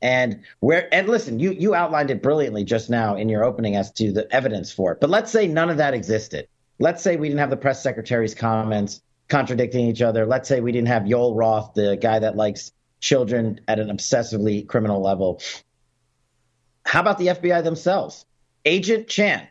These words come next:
a supervisory agent at the F B I, testified under oath two weeks ago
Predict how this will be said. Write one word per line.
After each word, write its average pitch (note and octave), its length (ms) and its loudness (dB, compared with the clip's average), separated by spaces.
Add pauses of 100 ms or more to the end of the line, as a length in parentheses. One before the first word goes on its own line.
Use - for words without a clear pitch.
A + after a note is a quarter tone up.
a - 40 -6
supervisory F#3 640 0
agent B2+ 280 -2
at A2 100 -2
the C3+ 140 0
F D3+ 160 0
B E3+ 100 0
I, A2+ 120 2
testified F3 640 -2
under E3 300 0
oath A2 260 -2
two A#3+ 200 2
weeks A#3+ 300 -2
ago F#2+ 340 -4